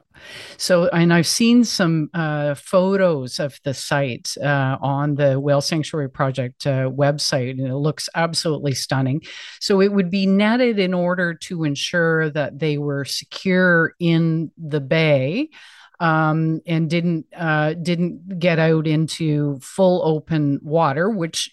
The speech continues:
uh, on the basis that in, i-, given the life that they've had, the chances of them be successfully surviving out, uh,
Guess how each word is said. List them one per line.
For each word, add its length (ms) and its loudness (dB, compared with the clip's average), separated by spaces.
uh, 520 -12
on 340 2
the 60 2
basis 520 2
that 220 0
in, 400 2
i-, 240 -2
given 240 2
the 100 4
life 240 2
that 180 0
they've 180 -2
had, 360 0
the 80 -4
chances 640 -2
of 220 -2
them 240 -2
be 320 -4
successfully 680 -4
surviving 600 2
out, 200 2
uh, 220 4